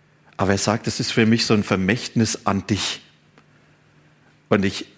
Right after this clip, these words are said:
freue mich immer wieder, dieses Kreuz zu sehen, und es hat eine ganz tiefe Symbolik. Keine Verurteilung mehr für die, die in Christus Jesus sind. Das heißt, dass Jesus sich zwischen mich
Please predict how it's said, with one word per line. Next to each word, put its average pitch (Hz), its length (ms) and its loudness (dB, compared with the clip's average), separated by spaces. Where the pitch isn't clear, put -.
freue 120 300 2
mich 107 180 0
immer 107 220 2
wieder, 113 320 4
dieses 101 260 0
Kreuz 107 380 2
zu 120 80 2
sehen, 98 220 0
und 104 60 2
es - 80 -2
hat 95 80 0
eine 95 80 0
ganz 107 240 -2
tiefe - 240 -4
Symbolik. 78 720 -8
Keine 135 400 0
Verurteilung 123 1000 0
mehr 98 300 4
für 95 180 -2
die, 123 400 2
die 113 120 2
in 101 160 -2
Christus - 540 -2
Jesus 95 400 -2
sind. 87 220 -2
Das - 160 -6
heißt, 123 420 -4
dass - 240 0
Jesus 160 460 0
sich - 340 -4
zwischen 104 560 0
mich - 500 0